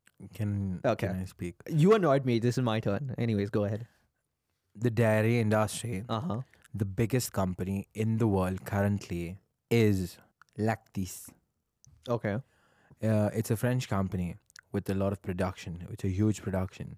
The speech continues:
Speaker 2: Hmm.
Speaker 1: And after that, we have, uh, it beat Nestle.
Speaker 2: It beat Nestle.
Speaker 1: Yeah. We have a lot of companies who are coming undershadowed. And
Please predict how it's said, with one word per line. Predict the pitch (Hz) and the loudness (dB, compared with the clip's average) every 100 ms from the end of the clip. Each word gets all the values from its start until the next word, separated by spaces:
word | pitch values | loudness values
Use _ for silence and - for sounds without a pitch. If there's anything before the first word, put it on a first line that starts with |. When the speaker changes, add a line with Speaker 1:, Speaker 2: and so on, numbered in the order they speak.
| _ | _
Speaker 2:
Hmm. | 147 120 107 _ _ - | -2 -2 -4 _ _ -4
Speaker 1:
And | 110 | 0
after | 110 101 117 | 0 0 -2
that, | 110 101 | -2 -2
we | 104 | -2
have, | 101 101 101 101 104 | 0 0 0 0 0
uh, | 104 98 95 | 0 0 0
it | 120 110 | -2 0
beat | 120 139 | 0 0
Nestle. | 104 101 - 85 - _ _ _ _ _ _ _ | 0 -2 -2 -6 -8 _ _ _ _ _ _ _
Speaker 2:
It | - 127 | -4 0
beat | 165 | 0
Nestle. | 151 104 - 85 98 98 | 0 -2 -4 -6 -6 -6
Speaker 1:
Yeah. | 98 92 _ - - - - | -8 -8 _ -20 -20 -16 -2
We | 120 | 0
have | 127 135 | 2 2
a | |
lot | 127 113 | 2 2
of | 117 | 0
companies | - 98 95 110 107 | 0 -2 -2 -4 -2
who | 98 104 | -2 0
are | 98 | 0
coming | - 98 101 98 - | -2 -4 -4 -6 -6
undershadowed. | 107 101 101 104 90 90 90 113 - _ _ _ - | -4 -4 -2 -2 -2 -4 -6 -8 -16 _ _ _ -8
And | - 110 107 104 | 0 2 2 0